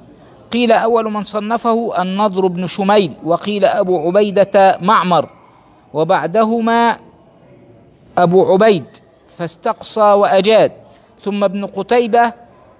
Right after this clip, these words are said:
ما، ثم ابن قتيبة ما فات أبا عبيد، ثم الخطابي ما فاتهما، فهذه أمهاته، ثم بعدها كتب فيها زوائد، كتب فيها زوائد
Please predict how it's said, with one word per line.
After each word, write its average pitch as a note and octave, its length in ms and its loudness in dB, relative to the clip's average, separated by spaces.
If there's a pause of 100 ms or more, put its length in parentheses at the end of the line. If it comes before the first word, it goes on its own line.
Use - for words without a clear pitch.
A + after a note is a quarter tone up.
ما، A#3+ 380 -2
ثم G3 420 -6
ابن G3 220 -2
قتيبة A3+ 640 2
ما G3+ 180 2
فات A3+ 300 2
أبا F#3+ 320 2
عبيد، F#3+ 440 4 (440)
ثم G#3 180 -6
الخطابي G#3 680 -2
ما G#3+ 200 -2
فاتهما، G3 680 0 (680)
فهذه F#3+ 680 2
أمهاته، G3 760 -2 (100)
ثم G#3 220 -2
بعدها G3+ 680 2 (400)
كتب G#3+ 420 2
فيها G3 560 2
زوائد، F#3 960 2 (2250)
كتب G#3+ 440 4
فيها G#3+ 360 2
زوائد F#3 840 0